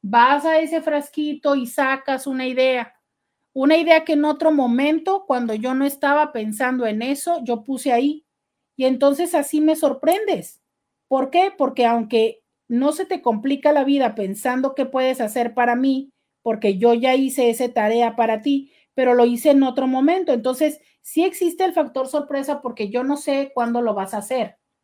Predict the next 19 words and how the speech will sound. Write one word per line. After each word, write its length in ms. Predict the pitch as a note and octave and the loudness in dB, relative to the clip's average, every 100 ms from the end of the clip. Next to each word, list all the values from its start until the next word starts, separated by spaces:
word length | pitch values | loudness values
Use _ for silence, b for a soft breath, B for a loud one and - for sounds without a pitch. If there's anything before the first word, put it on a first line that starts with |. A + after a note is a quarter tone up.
| - | 0
pero 260 | C#4 C4+ | 2 4
tampoco 500 | C4 B3 A#3+ C4+ C4+ | 2 0 0 0 2
existe 720 | D4+ D4+ D#4 D4+ - C#4+ C#4 A#3 | 2 2 -2 -2 0 0 0 -4
el 140 | A3 | -4
tam-, 260 | G3 F#3 - | -4 -6 -6
el, 220 | A3 G#3 A#3 | -4 -4 -4
el 120 | G#3+ | -4
factor 580 | A3 G#3+ A#3 A#3+ B3+ - | -4 -4 0 0 0 -2
ansiedad 500 | A#3+ A#3 G#3 A3 A3 | -4 -2 0 0 0
o 140 | A3 | -2
preocupación 640 | B3 A#3+ A3 A3+ B3+ A#3+ B3 | -4 -4 -2 -2 0 0 0
en 140 | B3+ | -2
ti, 300 | C4+ B3+ C4+ b b | -2 -4 -8 b b
porque 240 | C4 C4 B3 | -2 2 2
ahí 220 | B3+ C#4 | 4 2
está 320 | C#4+ D#4 D4 | 4 4 6
ya 160 | D4 C#4+ | 6 2
la 120 | C#4+ | 2
solución. 600 | D4 C#4+ C#4 F4 F4+ | 0 -2 0 -2 -2